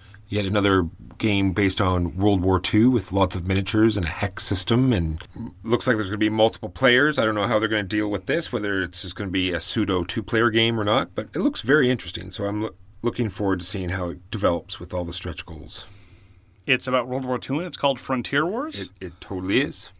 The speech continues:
Speaker 2: Sure.
Speaker 1: I know, right?
Speaker 2: So I read something that made me very, very happy, and it seemed to make the news people over at Board Game Geek ha-, very happy as well, based on the way that they framed it. It would appear that Rio Grande Games is making a push to,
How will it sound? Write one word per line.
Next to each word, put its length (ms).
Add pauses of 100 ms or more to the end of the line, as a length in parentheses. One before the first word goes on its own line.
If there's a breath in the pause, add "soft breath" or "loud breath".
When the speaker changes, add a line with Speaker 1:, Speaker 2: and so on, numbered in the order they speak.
(380)
Speaker 2:
Sure. 400 (220 soft breath)
Speaker 1:
I 160
know, 160
right? 240 (540 soft breath)
Speaker 2:
So 140
I 80
read 160
something 240
that 180
made 220
me 100
very, 300
very 180
happy, 520
and 180
it 160
seemed 180
to 60
make 180
the 420
news 260
people 320
over 160
at 100
Board 160
Game 140
Geek 200
ha-, 180
very 200
happy 300
as 120
well, 180
based 260
on 80
the 80
way 140
that 100
they 100
framed 320
it. 160
It 100
would 120
appear 260
that 140
Rio 200
Grande 320
Games 420
is 340
making 340
a 60
push 480
to, 420